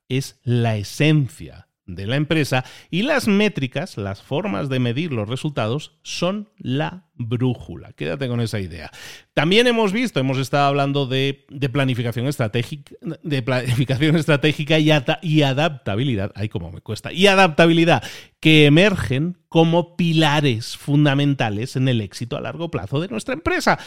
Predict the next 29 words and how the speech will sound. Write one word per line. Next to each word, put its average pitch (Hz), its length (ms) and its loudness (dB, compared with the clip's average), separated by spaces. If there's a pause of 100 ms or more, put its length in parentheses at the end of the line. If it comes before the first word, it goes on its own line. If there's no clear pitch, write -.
(180)
Entonces, 196 260 0
no 285 120 2
se - 180 0
trata 160 320 2
solo 135 400 -4
de 131 80 -4
establecer 101 520 -8
objetivos, 82 580 -12
sino 151 220 4
de 156 100 4
estar 190 420 0
preparados 202 840 0 (280)
para 147 180 6
adaptarnos 147 560 2
a 139 40 0
los 147 180 -2
cambios 127 360 0
y 175 60 4
a 185 80 4
los 180 220 4
desafíos 156 640 0
que 135 420 -6 (460)
inevitablemente 151 1160 0
se - 140 -2
nos 101 220 -6
van 117 180 -6
a 110 140 -8
presentar. - 640 -16 (340)
Entonces, 170 720 0